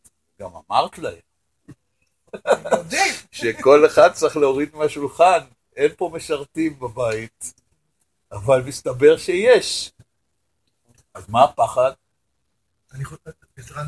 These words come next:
Speaker 3: מה שאני רוצה להגיד שיש פה, אני חושב שאני, מה שאני, אני חושב שיש, אני מתייחס, אנחנו יודעים כולנו מה זה פחד, כלומר, כל אחד יודע מה זה להרגיש פחד.
Speaker 1: כן.
Speaker 3: הטענה, אני חושב,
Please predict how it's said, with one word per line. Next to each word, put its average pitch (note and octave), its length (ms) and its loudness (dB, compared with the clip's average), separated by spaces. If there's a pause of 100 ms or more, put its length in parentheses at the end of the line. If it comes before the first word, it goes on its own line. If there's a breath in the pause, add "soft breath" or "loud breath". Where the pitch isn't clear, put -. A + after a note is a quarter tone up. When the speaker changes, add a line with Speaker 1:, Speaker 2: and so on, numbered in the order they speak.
(100)
Speaker 3:
מה D#3 60 -16
שאני F#3 100 -18
רוצה F4 120 -18
להגיד F4 160 -14
שיש - 200 -20
פה, - 400 -12
אני C3+ 80 -10
חושב - 340 -16
שאני, D3+ 240 -16 (520)
מה D3+ 100 -16
שאני, E3+ 200 -20
אני D3 100 -20 (960)
חושב G4+ 140 -14
שיש, F#4 300 -8 (800)
אני C#3 100 -8
מתייחס, G3 340 -14 (680)
אנחנו D#3 200 -4
יודעים F#3 180 -6
כולנו D#3+ 260 -6
מה C#3 80 -10
זה A#2+ 100 -18
פחד, - 320 -18 (240)
כלומר, - 140 -20 (100)
כל F3+ 120 -16
אחד F3+ 100 -20
יודע C#3+ 200 -12
מה B2+ 180 -12
זה A#2+ 160 -16
להרגיש - 320 -4
פחד. - 220 -18 (280)
Speaker 1:
כן. A#2+ 180 4 (680)
Speaker 3:
הטענה, B2+ 640 -16
אני - 180 -14 (120)
חושב, B2 240 -20